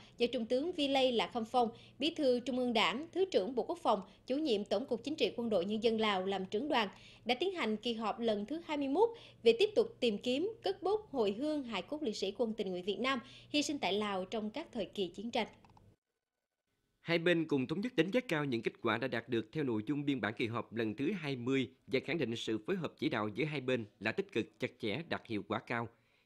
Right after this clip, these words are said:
Speaker 2: Trong mùa khô hai nghìn không trăm mười lăm hai nghìn không trăm mười sáu, dù điều kiện thông tin ngày càng khó khăn, nhưng các đội chuyên trách của Việt Nam đã quy tập được hai trăm ba mươi ba hài cốt liệt sĩ quân tình nguyện Việt Nam.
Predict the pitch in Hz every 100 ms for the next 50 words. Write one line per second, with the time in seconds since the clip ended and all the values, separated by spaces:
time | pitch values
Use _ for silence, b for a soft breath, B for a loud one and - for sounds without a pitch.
0 | b - 175 135 110 165 147 143 123 107
1 | 143 139 135 110 113 131 - 151 123 101
2 | 92 135 131 123 110 87 110 160 240 b
3 | b 120 131 123 123 120 107 117 131 160
4 | 117 104 110 98 175 190 139 127 b b
5 | - 160 185 226 110 104 151 135 196 214
6 | - 127 113 131 131 123 110 104 110 143
7 | 127 107 113 - 135 127 135 123 - 127
8 | 127 120 107 104 160 170 101 - 98 -
9 | 143 - 95 101 95 - - 117 120